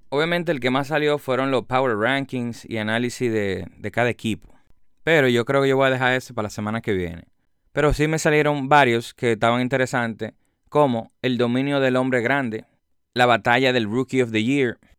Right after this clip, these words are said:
Yo dije que tengo un pronóstico porque me dijeron, "Hazte los pronósticos de lo, de lo M V P, Rookie of the Year y toda esa vaina." Y yo digo, "Bueno,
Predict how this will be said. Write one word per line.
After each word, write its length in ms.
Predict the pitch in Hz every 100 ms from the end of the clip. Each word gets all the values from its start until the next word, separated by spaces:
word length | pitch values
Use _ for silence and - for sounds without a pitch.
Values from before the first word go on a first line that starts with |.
| _ -
Yo 360 | 101 131 131
dije 340 | 123 131 120 107
que 80 |
tengo 300 | 92 117 117
un 120 | 104 117
pronóstico 680 | 113 110 123 - 107 101 95
porque 180 | 101
me 120 | 107 104
dijeron, 400 | 101 117 120 -
"Hazte 260 | 175 -
los 120 | 202 196
pronósticos 680 | 175 175 185 180 160 151
de 80 | 135
lo, 480 | 127 120 101 92 82 _ _ _ _ _ _ -
de 120 | 117
lo 120 | 120
M 140 | 127 156
V 120 | 135
P, 580 | - 156 170 147 117 - _ _ _
Rookie 300 | 123 139 170
of 80 | 156
the 120 | 131
Year 460 | 110 143 175 170 147
y 80 | 127
toda 120 | 147
esa 120 | 147
vaina." 460 | 143 143 131 117 - _ _ _ _ -
Y 220 | 127 127
yo 120 | 131
digo, 220 | 139 135
"Bueno, 400 | 127 175 151 98